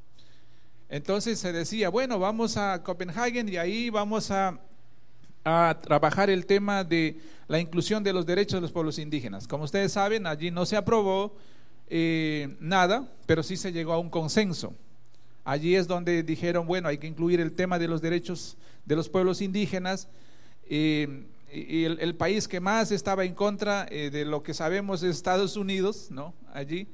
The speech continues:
decían que no, que, eh, ellos se oponían a que se incluyan este tema de derechos allí. Pero al final se incluyó y los delegados dicen que la delegada de Estados Unidos estaba dormida el momento en que se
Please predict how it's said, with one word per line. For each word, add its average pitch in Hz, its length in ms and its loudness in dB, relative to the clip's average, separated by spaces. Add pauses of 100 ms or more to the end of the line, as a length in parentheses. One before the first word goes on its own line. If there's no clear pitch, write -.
(240)
decían 165 320 -10
que 175 100 -6
no, 196 300 -4
que, 156 540 -8
eh, - 340 -16
ellos 262 220 -4
se 277 40 -2
oponían 190 380 -4
a 160 80 -6
que - 60 -14
se - 100 -10
incluyan 175 420 0
este 160 200 -8
tema 180 260 -2
de 165 60 -2
derechos 156 440 -2
allí. 139 300 -4 (480)
Pero 220 80 6
al 254 80 4
final 240 440 6
se 214 120 -2
incluyó 190 540 4
y 143 180 0
los 151 220 0
delegados 165 480 2
dicen 165 260 -2
que 151 220 -2
la 147 180 2
delegada 156 380 2
de 190 80 2
Estados 185 320 4
Unidos 190 420 0
estaba 156 420 0
dormida 170 440 2
el 165 80 0
momento 160 400 -6
en 160 100 -4
que 151 100 -4
se 143 280 -6